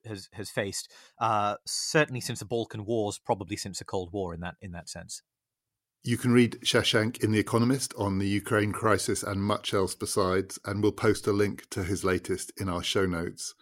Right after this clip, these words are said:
Speaker 2: Before we go, there is one other announcement that we'd like to make. After six years and more than three hundred episodes, we've decided that Talking Politics is coming to the end of its shelf life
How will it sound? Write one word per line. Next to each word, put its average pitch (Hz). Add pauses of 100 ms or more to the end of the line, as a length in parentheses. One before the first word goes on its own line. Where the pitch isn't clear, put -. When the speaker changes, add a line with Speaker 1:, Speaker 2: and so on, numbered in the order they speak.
(1160)
Speaker 2:
Before 139
we 135
go, 110
there 113
is 113 (160)
one 110
other 107
announcement 98 (100)
that 110
we'd 98
like 95
to -
make. 90 (800)
After 104
six -
years 117
and 110
more 107
than 101
three 120
hundred 104
episodes, 95 (580)
we've 110
decided 104
that -
Talking 110
Politics 107
is 95
coming 98
to 95
the 101
end 101
of 90
its -
shelf -
life 104